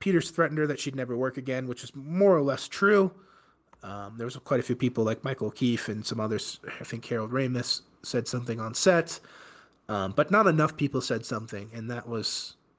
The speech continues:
kind of the theme that I had about this movie. It's like, hey, maybe somebody should have said something about the rampant drug use. Maybe somebody should have said something about the toxic work environment and, like, the set not getting the proper clearance to blow up a goddamn golf course.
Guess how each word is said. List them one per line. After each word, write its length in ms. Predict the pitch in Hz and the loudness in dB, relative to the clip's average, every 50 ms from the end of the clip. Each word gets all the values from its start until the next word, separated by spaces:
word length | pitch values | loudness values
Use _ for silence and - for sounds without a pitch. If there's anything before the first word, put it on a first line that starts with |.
| _ _ _ - | _ _ _ -8
kind 180 | - - 165 | -4 -2 -2
of 160 | 156 139 127 123 | -2 -2 -2 -4
the 100 | 123 110 | -6 -6
theme 640 | - - - - - - 135 131 127 123 117 113 | -6 -10 -12 -10 -6 -4 -4 -4 -4 -6 -6 -8
that 160 | 117 113 113 | -8 -8 -8
I 140 | 113 110 110 | -8 -8 -8
had 320 | 107 127 135 123 120 113 | -6 -4 -4 -2 -2 -4
about 240 | 113 117 110 101 - | -4 -4 -6 -6 -6
this 180 | - 110 - - | -6 -8 -6 -4
movie. 160 | 123 117 110 | -4 -4 -2
It's 80 | 107 - | -2 -2
like, 140 | 120 117 | -2 2
hey, 180 | - 185 175 156 | 4 4 4 6
maybe 260 | 135 170 247 262 269 | 6 4 6 6 6
somebody 400 | 262 254 233 226 214 202 165 151 | 6 6 6 6 6 8 6 6
should 160 | 139 - 143 | 4 2 0
have 100 | 127 113 | -2 -2
said 200 | - 127 117 113 | -2 -4 -4 -4
something 320 | - 117 113 113 - 113 113 | -6 -8 -10 -8 -10 -10 -10
about 280 | 113 - 120 113 - | -6 -4 -4 -4 -4
the 180 | - 113 113 - - - - - - - - _ | -6 -8 -10 -10 -12 -16 -20 -20 -20 -20 -16 _
rampant 420 | - 120 135 127 117 - 123 - 117 | -4 -2 0 0 0 0 -2 -2 -2
drug 300 | 120 117 113 104 107 - | 0 0 0 0 -2 -4
use. 340 | 104 101 101 95 - - - _ - - - - - _ _ | -10 -10 -8 -8 -8 -10 -12 _ -20 -20 -20 -20 -20 _ _
Maybe 240 | - 175 208 208 208 | 2 4 6 6 6
somebody 420 | - - 196 190 175 160 147 143 135 | 6 6 6 6 6 6 6 6 4
should 160 | - 156 135 | 2 0 0
have 80 | 127 | 0
said 240 | - - 143 135 127 | 0 -2 -2 -2 -2
something 300 | - 123 113 - - 104 | -6 -10 -10 -10 -12 -12
about 220 | 104 - 101 95 - | -10 -10 -10 -10 -12
the 60 | 117 | -14
toxic 460 | - - 131 113 - - - - - | -12 -8 -8 -8 -8 -8 -12 -14 -12
work 220 | - 107 101 - | -14 -14 -14 -14
environment 520 | 104 107 113 107 104 104 104 104 104 101 - - | -16 -14 -12 -10 -10 -10 -10 -12 -14 -16 -16 -14
and, 320 | 123 117 107 104 104 107 - - | -12 -10 -10 -10 -12 -14 -12 -8
like, 280 | 110 110 107 - - - _ _ _ _ _ _ | -6 -6 -6 -8 -12 -20 _ _ _ _ _ _
the 80 | - 135 | -4 -2
set 360 | - - 147 123 110 - - | 0 0 -2 -4 -4 -8 -12
not 300 | 127 123 113 117 - _ | -12 -10 -10 -10 -10 _
getting 240 | - 131 127 120 113 | -6 -6 -6 -6 -8
the 120 | 117 123 - - - _ | -10 -14 -16 -18 -16 _
proper 300 | - - - 131 - - | -6 -4 -4 -4 -4 -4
clearance 500 | - - - - 139 131 120 113 104 - | -8 -8 -6 -2 -2 -2 -2 -2 -4 -8
to 80 | - 113 | -8 -10
blow 300 | 117 - 113 120 123 120 | -10 -8 -6 -4 -4 -4
up 120 | 117 - | -4 -6
a 40 | - | -10
goddamn 460 | 117 - 117 117 117 - 120 117 113 | -10 -10 -8 -10 -10 -10 -12 -14 -12
golf 280 | 113 - 117 113 - - | -10 -8 -8 -8 -8 -10
course. 400 | - - - - - - - - | -12 -12 -12 -12 -12 -12 -14 -14